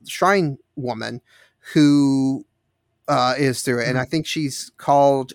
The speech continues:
Speaker 1: in the credits as the priestess Shinobu, if I remember right.
Speaker 2: Mm, I think so, yeah.
Speaker 1: Uh,
Speaker 2: Right.
Speaker 1: she is the driving force behind why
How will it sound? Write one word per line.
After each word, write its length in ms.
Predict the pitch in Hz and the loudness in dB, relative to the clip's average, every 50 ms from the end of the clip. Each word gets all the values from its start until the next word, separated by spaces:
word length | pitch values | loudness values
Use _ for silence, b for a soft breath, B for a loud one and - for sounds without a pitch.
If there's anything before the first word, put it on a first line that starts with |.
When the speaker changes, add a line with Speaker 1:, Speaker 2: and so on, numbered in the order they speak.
| _ | _
Speaker 1:
in 240 | - 143 139 135 135 | -6 -6 -4 -4 -4
the 80 | 127 123 | -6 -10
credits 580 | _ - - 131 127 127 131 127 - - - - - | _ -4 -2 -2 0 0 -2 -6 -6 -8 -14 -10 -6
as 360 | 127 123 123 120 123 - - b b b b b b - | -4 -4 -4 -4 -6 -8 -12 b b b b b b -8
the 100 | - 131 | -8 -8
priestess 680 | - - - 147 139 - - - - 139 131 - - - | -6 -4 -4 -2 -2 -4 -6 -8 -6 -6 -6 -6 -8 -12
Shinobu, 720 | - - - 143 131 127 123 131 135 147 175 190 202 196 _ _ _ _ _ _ _ _ _ _ _ _ _ _ _ _ _ _ - | -12 -10 -8 -6 -4 -2 0 0 0 0 0 0 -2 -4 _ _ _ _ _ _ _ _ _ _ _ _ _ _ _ _ _ _ -16
if 120 | - - - | -12 -6 -2
I 80 | 143 | -2
remember 440 | 139 143 147 147 156 160 165 165 170 | 0 0 0 0 0 0 0 0 0
right. 220 | 170 175 180 185 160 | 0 2 2 2 2
Speaker 2:
Mm, 100 | 147 139 | 0 -2
I 300 | 147 156 160 160 160 160 | -2 0 2 2 2 2
think 200 | 156 - 151 131 - | 0 -2 -6 -4 -4
so, 140 | - 135 | -4 -4
yeah. 240 | 135 135 139 123 117 - _ _ _ _ _ _ _ - | -2 -2 -4 -6 -8 -12 _ _ _ _ _ _ _ 0
Speaker 1:
Uh, 400 | - 160 160 156 156 151 147 143 143 | 2 4 6 6 6 6 6 6 6
Speaker 2:
Right. 160 | 139 123 - - _ _ _ _ _ _ _ | 4 0 -6 -12 _ _ _ _ _ _ _
Speaker 1:
she 680 | - - - - - - - 202 214 233 247 247 233 208 165 - | -10 -6 -4 -2 -2 0 0 0 2 2 2 2 0 -2 -2 -2
is 340 | 165 170 165 160 151 - | 0 2 2 0 0 -2
the 100 | - 147 131 | -4 -4 -2
driving 480 | 127 135 135 143 143 131 131 127 127 | 0 2 4 4 4 2 0 -4 -4
force 380 | - - 131 127 123 120 - - | -2 0 0 2 2 0 -2 -2
behind 600 | - 123 120 - 117 113 117 117 117 117 117 113 | -4 -4 -2 -2 -2 -4 -4 -6 -8 -10 -14 -16
why 720 | - - 131 127 120 120 117 117 117 117 113 117 117 - | -12 -6 -2 0 0 2 0 -2 -2 -4 -6 -10 -12 -16